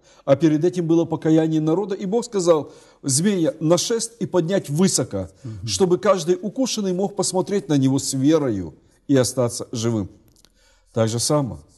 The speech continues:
Speaker 1: сегодня верующие люди. А что мы, мало грешим? Хватает.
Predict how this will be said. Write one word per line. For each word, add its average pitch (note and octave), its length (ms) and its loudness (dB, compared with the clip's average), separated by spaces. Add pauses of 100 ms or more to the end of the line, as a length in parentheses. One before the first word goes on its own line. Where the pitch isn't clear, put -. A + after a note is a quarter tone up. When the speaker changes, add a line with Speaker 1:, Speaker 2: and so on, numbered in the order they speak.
(200)
Speaker 1:
сегодня B2 380 0
верующие E3 480 0
люди. D#3 280 -6 (460)
А C3 120 2
что - 280 -6
мы, F2+ 340 -8
мало A#2+ 320 -4
грешим? A2+ 440 -8 (800)
Хватает. D3+ 600 -2